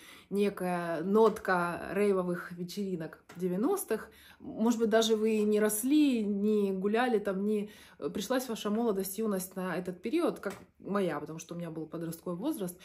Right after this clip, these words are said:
но, э, дух вот этих вот девяностых кислотных <laughs> в этом аромате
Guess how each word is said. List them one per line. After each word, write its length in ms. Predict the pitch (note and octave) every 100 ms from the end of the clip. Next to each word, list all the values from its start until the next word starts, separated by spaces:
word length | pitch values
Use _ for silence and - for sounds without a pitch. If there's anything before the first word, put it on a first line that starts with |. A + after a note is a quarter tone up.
| - - -
но, 420 | G#3+ A3+ F3 D#3+
э, 340 | - F3 F3+ F3+ - _ _ _ _ _
дух 420 | F#3 F#3 D4+ -
вот 200 | G3 F#3
этих 280 | F#3 F3 -
вот 240 | E3 E3
девяностых 920 | - E3+ F3 F#3 E4+ G#4 - D3+ - _ _ - - - _ _ _
кислотных 880 | - G3+ - G3+ F#3+ D#3+ D3+ C#3 - - F3 -
<laughs> 220 | - -
в 180 | G#3 F#3+
этом 280 | C4 A#3+ F#3+
аромате 500 | F3 F#3 A#3+ -